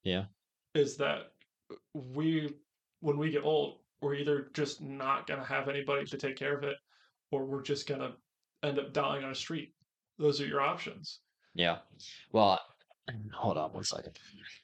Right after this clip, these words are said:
Speaker 1: Continue, sorry.
Speaker 2: But it is very, very terrifying that, um, our, our future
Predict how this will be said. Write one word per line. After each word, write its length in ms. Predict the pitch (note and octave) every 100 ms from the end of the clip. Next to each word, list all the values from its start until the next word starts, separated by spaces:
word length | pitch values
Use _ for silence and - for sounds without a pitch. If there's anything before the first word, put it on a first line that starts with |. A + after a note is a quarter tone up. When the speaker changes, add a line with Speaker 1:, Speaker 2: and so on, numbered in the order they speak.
| _ _ _ _ _ _ _ _ _ C3
Speaker 1:
Continue, 260 | A#2+ F#2+ -
sorry. 300 | - - - _ _ _ _ _
Speaker 2:
But 280 | D3 B2 - - - _ _ _ _ _
it 120 | D#3 F#3
is 160 | F3+
very, 540 | C#3+ D#3+ D#3 D3 C#3 - _ _ _ _ _ _ _ _ _ -
very 280 | C#3+ D3+ C#3
terrifying 680 | - C#3+ C#3 - - - D3+ _ _ _ _ _ _ _ _ -
that, 420 | C#3 C#3 C#3 - _ _ _ -
um, 420 | C3+ D3+ C3+ C#3 D#3 _ _ -
our, 280 | C#3+ D3 C#3+ - -
our 320 | D3 D3 C#3 C3+
future 600 | - E3 - C3+ C3